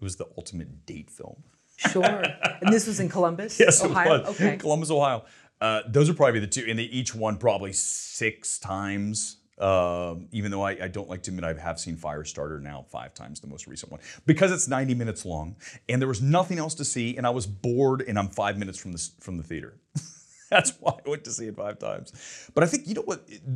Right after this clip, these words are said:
Speaker 1: really the, the brevity of a film adds to its rewatchability. Because if, if you're talking about a three-hour film, then you're, you have to commit three hours to that, right? That's a, that's a major time commitment. Conversely, if a movie's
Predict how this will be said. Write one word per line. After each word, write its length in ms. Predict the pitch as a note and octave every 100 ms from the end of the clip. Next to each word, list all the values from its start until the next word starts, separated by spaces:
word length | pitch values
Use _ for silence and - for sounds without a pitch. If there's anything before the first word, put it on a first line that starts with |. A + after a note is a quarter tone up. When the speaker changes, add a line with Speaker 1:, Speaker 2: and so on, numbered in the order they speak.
| C3
Speaker 1:
really 400 | C3+ F#3+ G3 C3+
the, 220 | G2 G#2+
the 220 | F#2 -
brevity 640 | G2 F#2 A2+ B2 D#3+ F#3+
of 140 | F3+ G#2+
a 80 | F#2+
film 640 | - B2 A2 E2+ C#2 C2 _ _ _ _ _ _ _ _ _
adds 480 | A2+ B2+ C3 B2+ -
to 420 | - A#2+ G#2+ A2+ G#2+
its 300 | G2+ F#2 -
rewatchability. 960 | F#2 G2 F#2 F2 E2+ - E2+ D2 - - _ _ _ _ - _
Because 380 | B2+ D3+ C#3 -
if, 200 | D3+ - -
if 100 | B2+
you're 120 | F3+
talking 300 | G3 D#3 B2
about 160 | A2 F#2+
a 20 |
three-hour 400 | - C3+ G#2 D#2+
film, 420 | D#2+ F#3+ C#3 C#3+ - _ _ _ _ _ _ _ _
then 360 | A#2 A2+ A#2+ A2+
you're, 540 | G#2+ G2+ A2 A#2 A#2+ A2+
you 160 | G2+
have 100 | C#3+
to 80 | C#3+
commit 180 | A2+ G#2+
three 160 | - G2+
hours 200 | G#2+ B2+
to 80 | -
that, 100 | -
right? 100 | -
That's 180 | B2+ -
a, 60 |
that's 260 | B2+ A#2 A#2
a 60 |
major 600 | D3 G#2+ A2 A2+ A2 A#2+
time 280 | A#2+ G#2 G#2+
commitment. 380 | G#2+ G2 E2+ D#2 - -
Conversely, 480 | - C#3+ G#3 - C3
if 80 | A#2+
a 40 |
movie's 460 | A#2 A#2 A#2 G#2 -